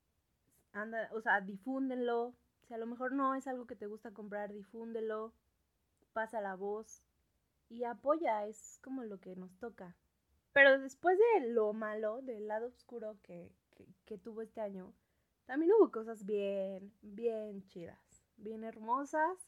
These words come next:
bien espectaculares, <laughs> bien, <laughs>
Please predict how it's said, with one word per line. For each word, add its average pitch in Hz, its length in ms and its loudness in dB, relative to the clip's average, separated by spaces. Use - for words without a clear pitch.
bien 214 260 -6
espectaculares, 233 1200 8
<laughs> - 1200 -4
bien, 214 300 -6
<laughs> - 880 -12